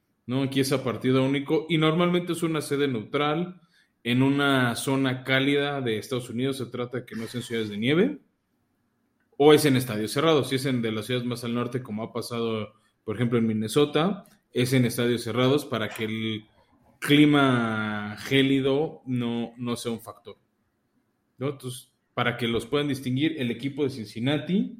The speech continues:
va a ser el equipo del uni-, de un jersey negro con rayas naranjas como de tigre de Bengala,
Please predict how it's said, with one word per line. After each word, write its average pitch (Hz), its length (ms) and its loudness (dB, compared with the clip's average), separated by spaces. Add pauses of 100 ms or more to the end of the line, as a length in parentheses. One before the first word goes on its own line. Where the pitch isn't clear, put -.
(840)
va 131 140 4
a 131 60 0
ser 135 200 2
el 123 120 2
equipo 127 380 0
del 113 180 2
uni-, 107 280 -4
de 120 140 -2
un 120 220 0
jersey 117 340 -2
negro 160 440 0
con 117 160 -8
rayas 113 380 -2
naranjas 120 460 -6
como 104 240 -6
de 98 100 -6
tigre 113 360 -4
de 98 80 -6
Bengala, 147 580 -4